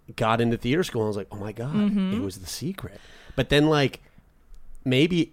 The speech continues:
Speaker 1: not even half a year later, I was thinking back, and I was like,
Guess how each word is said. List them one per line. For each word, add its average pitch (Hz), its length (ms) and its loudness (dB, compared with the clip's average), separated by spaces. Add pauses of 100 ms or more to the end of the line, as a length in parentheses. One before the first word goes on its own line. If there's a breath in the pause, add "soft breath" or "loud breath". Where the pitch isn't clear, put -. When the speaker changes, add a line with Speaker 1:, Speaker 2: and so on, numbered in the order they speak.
Speaker 1:
not 117 260 -2
even 120 160 0
half 101 420 -2
a 123 60 -4
year 104 220 -2
later, 104 320 -2
I 92 80 -6
was 98 120 -8
thinking 107 280 -6
back, 104 240 -8
and 107 80 -6
I - 20 -4
was 95 80 -6
like, 95 160 -10